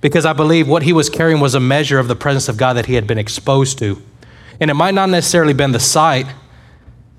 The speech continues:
that they were fearful of, but it was the, the manifest presence of God that he was now carrying because of his exposure to the presence of God.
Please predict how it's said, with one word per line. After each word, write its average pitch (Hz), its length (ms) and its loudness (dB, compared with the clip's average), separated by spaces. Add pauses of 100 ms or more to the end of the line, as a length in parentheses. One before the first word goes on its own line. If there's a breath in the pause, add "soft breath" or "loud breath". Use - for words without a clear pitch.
that 151 140 0
they 139 160 0
were 127 100 2
fearful 151 420 0
of, 110 300 0
but 123 140 0
it - 20 0
was 113 200 -4
the, 113 160 -4
the 123 200 -8
manifest 127 480 -2
presence 123 360 -4
of 104 120 -4
God 127 320 0
that 123 120 -6
he 139 100 -2
was 120 120 -4
now 117 160 -2
carrying 127 460 -2
because 117 300 -4
of 117 80 -4
his 113 120 -6
exposure 123 540 -4 (280 loud breath)
to - 180 0
the 180 100 -2
presence 131 340 -2
of 107 120 -2
God. 92 280 -2